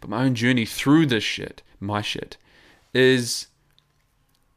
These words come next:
there is additional resonance. And the more I do that, the more it rams home to me that men are waiting for permission. When you see and hear someone else do it, you realize,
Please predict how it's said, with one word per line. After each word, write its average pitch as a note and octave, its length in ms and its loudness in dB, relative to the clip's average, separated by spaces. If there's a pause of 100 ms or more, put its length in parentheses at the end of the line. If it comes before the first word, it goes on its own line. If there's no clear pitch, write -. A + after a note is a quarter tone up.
(600)
there C3 220 2
is C#3 160 4
additional B2 440 -4
resonance. G#2 560 -8
And A2+ 280 -10
the A2+ 140 -8
more C#3+ 460 4
I C#3 40 4
do B2 180 0
that, A#2+ 160 -2
the A2+ 80 -6
more A2 160 -4
it G2+ 60 -6
rams G2+ 260 -4
home A#2 240 -4
to A2+ 100 -8
me G2+ 140 -8
that F#2+ 200 -10
men A#2+ 260 0
are A#2 100 0
waiting A2+ 420 -4
for A2 140 -12
permission. G2+ 540 -6
When G#2+ 180 -6
you A2 160 -6 (260)
see D3+ 460 2
and A#2 100 -6
hear C3 220 -2
someone B2 300 -4
else B2 180 -4
do B2+ 220 -4
it, G#2+ 80 -2
you A2+ 120 -8
realize, G#2+ 440 -4